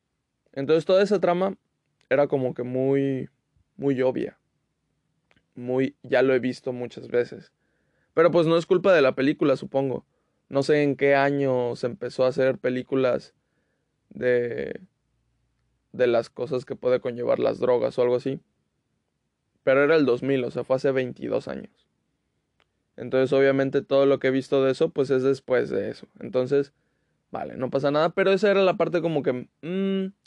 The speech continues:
me estaba aburriendo un poco. No significa que estuviera mala esa parte, pero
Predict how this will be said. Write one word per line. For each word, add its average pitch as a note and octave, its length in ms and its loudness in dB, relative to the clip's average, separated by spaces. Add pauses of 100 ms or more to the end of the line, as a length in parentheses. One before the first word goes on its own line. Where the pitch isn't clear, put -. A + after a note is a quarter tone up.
(120)
me C3 80 -6
estaba E3 200 2
aburriendo C#3 480 0
un B2 120 -4
poco. - 380 -10 (1200)
No C3 200 0
significa C#3 440 -2
que C3+ 80 -2
estuviera B2+ 460 0
mala A#2 500 -2
esa - 160 -12
parte, - 320 -4
pero - 260 -8